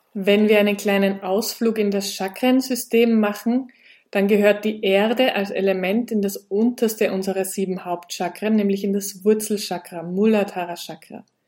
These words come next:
Es hat auch eine geometrische Figur, das ist das Quadrat. Und vielleicht körperlich, ist auch noch interessant, gehört der kleine Finger beziehungsweise die kleine Zehe zur Erde.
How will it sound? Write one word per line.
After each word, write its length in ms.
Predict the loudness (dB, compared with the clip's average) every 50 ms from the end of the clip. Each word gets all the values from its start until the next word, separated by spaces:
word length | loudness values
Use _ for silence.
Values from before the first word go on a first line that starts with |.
| _ _ _ _ _ _ _ _ _ _ _ _ _ _ _
Es 120 | -6 -2
hat 140 | 0 4 4
auch 120 | 4 4 2
eine 180 | 2 0 0
geometrische 720 | 2 2 2 4 4 4 4 2 2 0 -2 0 0 -2 -2
Figur, 480 | -2 -4 -6 -6 -2 2 4 4 4
das 180 | 4 2 0 -2
ist 160 | -4 -6 -6
das 160 | -8 -8 -8
Quadrat. 720 | -8 -8 -8 -8 -8 -8 -6 -4 -4 -6 -6 -10 -16 -20 _ _ _ _ _ _ -20 -20 _ -20 -20 _ _ _ -6
Und 100 | -4 -2
vielleicht 320 | 0 2 2 2 0 -2
körperlich, 840 | 0 2 2 2 2 0 0 0 0 -2 -4 -4 -8 -10 -16 -20 -20 _ _ _ _ _
ist 160 | -20 -10 -6
auch 200 | -2 -2 0 0
noch 160 | 0 0 0
interessant, 680 | 0 0 0 0 -2 -2 -2 0 0 0 0 0 0 0
gehört 320 | 0 0 0 0 -2 -2
der 80 | -4 -6
kleine 420 | -6 -6 -6 -4 -2 0 0 0
Finger 400 | 0 0 0 0 2 2 2 2
beziehungsweise 640 | 0 0 -2 -4 -2 -2 -2 -2 -2 -4 -6 -6 -6
die 160 | -10 -10 -8
kleine 420 | -6 -6 -2 0 0 0 0 0
Zehe 460 | -2 -2 0 4 4 4 4 2 0 -2
zur 280 | 0 -2 -2 -2 -2
Erde. 420 | -6 -6 -4 -4 -4 -4 -6 -8